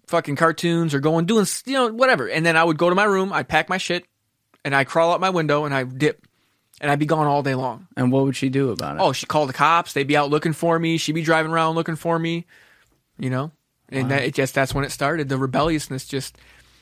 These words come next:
Speaker 1: and my mother told me from a, from a very, very young age, she says, "You've always been independent."
Speaker 2: Mm.
Speaker 1: She's like, "You've always just gotten up in the morning and made your own breakfast and,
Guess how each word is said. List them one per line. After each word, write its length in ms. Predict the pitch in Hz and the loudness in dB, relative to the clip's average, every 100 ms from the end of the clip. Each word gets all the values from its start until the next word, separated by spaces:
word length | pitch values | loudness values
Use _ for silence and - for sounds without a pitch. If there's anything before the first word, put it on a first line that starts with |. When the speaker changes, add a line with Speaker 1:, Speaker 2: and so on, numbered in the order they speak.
| - | -2
Speaker 1:
and 100 | 180 | 2
my 80 | 196 | 4
mother 240 | 226 220 | 4 0
told 220 | 208 202 | 0 0
me 120 | 185 | 0
from 160 | 165 147 | 0 -2
a, 60 | 143 | -2
from 180 | - 151 | -2 -2
a 40 | |
very, 240 | 143 175 | 0 0
very 240 | 170 175 160 | 0 0 0
young 200 | 156 147 | -2 -2
age, 200 | 147 131 | -2 -2
she 140 | - | -4
says, 200 | 135 135 | -4 -4
"You've 120 | 139 | 0
always 200 | 151 160 | 0 0
been 160 | 151 147 | -2 -4
independent." 600 | 143 123 139 - - - _ _ _ _ _ - | -6 -8 -10 -14 -18 -20 _ _ _ _ _ -4
Speaker 2:
Mm. 300 | 131 120 104 | -2 0 -2
Speaker 1:
She's 180 | 151 | 0
like, 180 | 147 143 | 0 0
"You've 120 | 151 | 0
always 380 | 151 165 170 170 | 2 2 2 0
just 220 | - 143 | -2 -2
gotten 280 | - 147 160 | 2 2 2
up 180 | 151 151 | -2 -2
in 100 | 160 | -2
the 60 | 147 | -2
morning 380 | 147 151 156 135 | 0 0 -2 -2
and 80 | |
made 180 | 135 143 | -2 -2
your 140 | 143 147 | -2 -2
own 100 | 143 | 0
breakfast 540 | 143 139 147 143 - | 0 0 -2 -4 -6
and, 460 | 135 127 127 127 | -6 -6 -6 -6